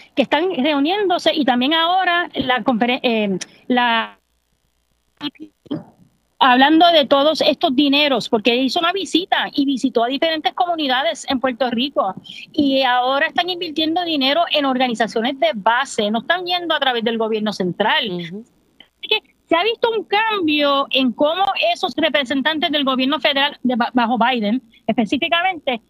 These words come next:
Speaker 1: están haciendo las cosas de una manera diferente. Así que yo creo que eso va por buen camino y hay que seguir diciéndole, "That's what you've got to do". Eso es lo que tienen que hacer, es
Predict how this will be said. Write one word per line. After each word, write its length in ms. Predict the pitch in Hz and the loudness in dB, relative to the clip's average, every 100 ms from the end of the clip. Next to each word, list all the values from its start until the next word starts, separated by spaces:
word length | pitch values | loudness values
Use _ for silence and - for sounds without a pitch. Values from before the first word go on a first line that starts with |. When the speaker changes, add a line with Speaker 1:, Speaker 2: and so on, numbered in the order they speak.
| _ | _
Speaker 1:
están 260 | 262 233 302 | -4 0 0
haciendo 300 | 381 415 415 | 0 -2 -2
las 100 | 403 | -2
cosas 240 | 392 - | -2 -2
de 80 | 359 | -2
una 100 | 330 | 0
manera 280 | 330 349 370 | 0 0 0
diferente. 800 | 294 254 233 220 226 202 196 156 - _ _ | 0 0 2 2 0 -2 -2 -4 -6 _ _
Así 200 | 247 277 | 0 2
que 120 | 427 | 2
yo 100 | 349 | 2
creo 180 | 349 415 | 0 0
que 100 | 403 | 0
eso 240 | 370 403 | 0 -2
va 300 | 311 330 359 - | 0 0 -2 -2
por 160 | 320 262 | -2 0
buen 180 | 302 | 0
camino 340 | 320 349 349 339 | 0 0 0 0
y 60 | |
hay 120 | 262 254 | 0 0
que 120 | 302 | -2
seguir 320 | 339 311 285 | 0 0 0
diciéndole, 560 | 311 262 311 302 269 208 | 0 0 0 2 0 2
"That's 260 | 269 320 | 0 0
what 80 | 403 | -4
you've 180 | - 302 | -4 -2
got 200 | 320 302 | -2 -2
to 80 | 320 | -2
do". 240 | 233 185 - - | -2 -4 -8 -8
Eso 220 | - 254 330 | -4 -2 -2
es 60 | |
lo 80 | 349 | 0
que 120 | 359 | -2
tienen 260 | 320 320 320 | -2 -2 0
que 80 | 302 | -2
hacer, 280 | 240 220 | 0 -2
es 200 | 240 285 | -2 -4